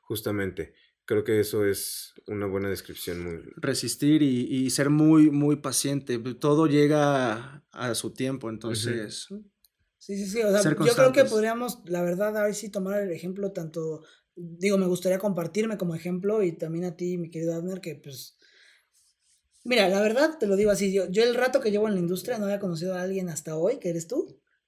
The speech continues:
Speaker 3: que compartiera como esa experiencia de, "Güey, yo empecé desde mis dieciséis, mis quince, mis trece",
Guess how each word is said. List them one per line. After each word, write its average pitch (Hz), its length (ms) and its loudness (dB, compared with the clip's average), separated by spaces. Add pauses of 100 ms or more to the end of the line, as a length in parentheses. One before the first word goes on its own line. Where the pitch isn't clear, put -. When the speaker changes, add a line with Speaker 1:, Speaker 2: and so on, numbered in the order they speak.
(200)
Speaker 3:
que 175 400 -2
compartiera 175 540 -2
como 170 240 -4
esa 185 240 -4
experiencia 160 500 -6
de, 170 80 -2
"Güey, 165 180 -4
yo 165 80 -4
empecé 165 340 -10
desde 147 500 -14
mis 139 260 -16
dieciséis, 147 520 -12
mis 135 180 -16
quince, 160 380 -10
mis 131 220 -20
trece", 156 400 -10